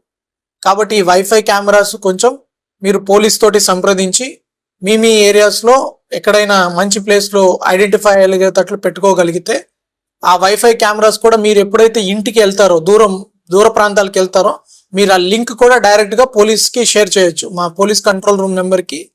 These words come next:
మీరు WhatsApp ద్వారా ఆ వ్యూయింగ్ లింక్ షేర్ చేస్తే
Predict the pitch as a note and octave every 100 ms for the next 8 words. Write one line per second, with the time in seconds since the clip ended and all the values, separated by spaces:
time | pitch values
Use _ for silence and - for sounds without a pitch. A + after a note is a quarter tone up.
0 | _ _ _ _ F#3 F3+ F3 F#3+ A3+ G#3
1 | F#3+ G3+ A#3 C#4 - F#3+ F3+ E3+ E3+ E3
2 | - _ E3+ G#3+ C4 B3 G#3 A3 A#3 A#3
3 | G#3+ G3+ G3 F#3 - D#4